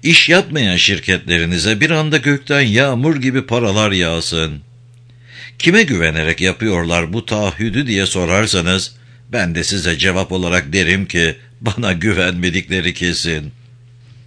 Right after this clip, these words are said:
Ethem Sancak İstanbul Ticaret Odası'na dört yüz doksan iki bin üç yüz doksan dokuz sicil numarası ile kayıtlı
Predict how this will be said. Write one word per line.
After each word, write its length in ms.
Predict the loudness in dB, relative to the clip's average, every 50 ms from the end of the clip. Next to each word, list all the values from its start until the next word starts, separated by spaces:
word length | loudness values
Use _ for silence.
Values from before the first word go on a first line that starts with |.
| -20 -20 -20 -20 -20 -20 -20 -20 -20 -18 -18 -18 -18 -10 -2 2
Ethem 380 | 2 2 4 4 4 4 4
Sancak 460 | 2 2 2 2 2 2 2 0 0 0
İstanbul 480 | -4 -2 0 0 0 0 0 0 -2
Ticaret 520 | 0 -2 -2 0 0 0 2 2 0 0 0
Odası'na 720 | -2 0 0 0 0 0 0 -2 0 0 0 0 0 -2 -4 -10 -16 -4 2
dört 300 | 4 4 4 4 0 -2
yüz 200 | -2 -2 -2 0
doksan 360 | -2 -2 -2 -2 -2 -2 -2
iki 260 | -2 -2 -2 -2 -2 -2
bin 120 | -2 -2
üç 240 | -4 -6 -6 -4 -4
yüz 160 | -4 -4 -2
doksan 440 | -4 -4 -4 -4 -2 -2 -2 -2 -2
dokuz 280 | -4 -2 -4 -4 -4
sicil 360 | -4 -4 -2 -2 -2 -2 -2 -2
numarası 480 | -2 -2 -2 -2 -2 -2 -2 -2 -2
ile 260 | -2 -2 0 -2 -2
kayıtlı 680 | -2 0 0 2 2 0 0 -2 -2 0 2 2 0